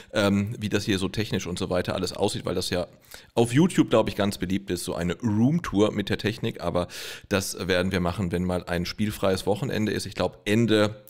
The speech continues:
März ist ja mal wieder Länderspielpause. Da könnten wir das vielleicht machen. Dann ganz wichtig, ähm, Twitter, auf jeden Fall, ähm, Twitter,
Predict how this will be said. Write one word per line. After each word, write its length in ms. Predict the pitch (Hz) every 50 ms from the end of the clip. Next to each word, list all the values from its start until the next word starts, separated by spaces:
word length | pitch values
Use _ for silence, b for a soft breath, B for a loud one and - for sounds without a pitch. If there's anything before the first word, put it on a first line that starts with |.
| - -
März 300 | 92 92 90 92 90 -
ist 160 | - 98 -
ja 60 | 92
mal 140 | 87 85 85
wieder 160 | 90 85 85
Länderspielpause. 760 | 82 85 85 85 87 - - - - - - 76 - 85 80 B B B B B B -
Da 300 | 110 107 117 117 - -
könnten 240 | - - 110 113 120
wir 60 | 113
das 120 | 104 107 -
vielleicht 220 | - 107 107 -
machen. 280 | 101 92 87 95 85 - B B B B B
Dann 300 | - 120 143 185 175 -
ganz 200 | - 143 139 131
wichtig, 440 | 147 143 139 - 151 139 135 - -
ähm, 200 | 113 104 101 95 -
Twitter, 380 | - - 143 143 - 185 - -
auf 140 | 120 110 113
jeden 400 | 107 104 113 127 151 160 175 170
Fall, 360 | - - 156 156 160 - - -
ähm, 220 | 110 107 104 110
Twitter, 440 | - - 139 - 127 117 143 185